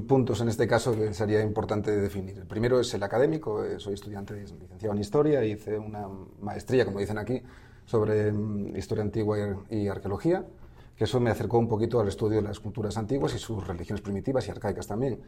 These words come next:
Pero más que el académico, mi, mi mayor, mm, interés en el tema de las religiones y, y los mitos, pues están íntimamente relacionados, es una cuestión casi de, desde que era pequeño,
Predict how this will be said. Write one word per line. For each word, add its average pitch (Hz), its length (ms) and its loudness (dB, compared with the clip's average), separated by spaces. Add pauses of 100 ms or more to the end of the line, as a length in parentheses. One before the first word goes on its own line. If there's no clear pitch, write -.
(320)
Pero - 140 6
más 147 140 6
que 175 80 0
el 160 60 6
académico, 156 440 4
mi, 110 560 0 (460)
mi 110 240 -2
mayor, 120 340 2
mm, 120 360 0
interés 120 500 4
en 113 200 -6
el 101 100 -6
tema 123 200 0
de 117 100 2
las 110 220 0
religiones 135 680 0
y, 107 40 -6
y 113 540 -6
los 104 220 0
mitos, 151 280 2
pues 98 200 -10
están 104 240 -8
íntimamente 104 360 0
relacionados, 131 540 -2 (560)
es 131 120 4
una 147 120 2
cuestión 143 280 4
casi 135 240 2
de, 110 440 6
desde 104 300 0
que 113 40 0
era 123 120 2
pequeño, 143 400 2